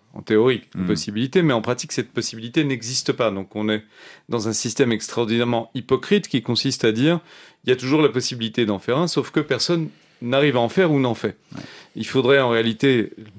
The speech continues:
Speaker 1: libéraliser la pro-, si on voulait ressembler à la Suisse, il faudrait libéraliser la procédure, permettre le ric, le référendum d'initi-,
Speaker 2: Ouais.
Speaker 1: d'initiative citoyenne, que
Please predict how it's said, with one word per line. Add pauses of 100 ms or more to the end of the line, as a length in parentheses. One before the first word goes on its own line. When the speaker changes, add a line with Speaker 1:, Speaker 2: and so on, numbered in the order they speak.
Speaker 1:
libéraliser
la
pro-,
si
on
voulait
ressembler
à
la
Suisse, (480)
il
faudrait
libéraliser
la
procédure,
permettre
le
ric,
le
référendum
d'initi-,
Speaker 2:
Ouais.
Speaker 1:
d'initiative
citoyenne,
que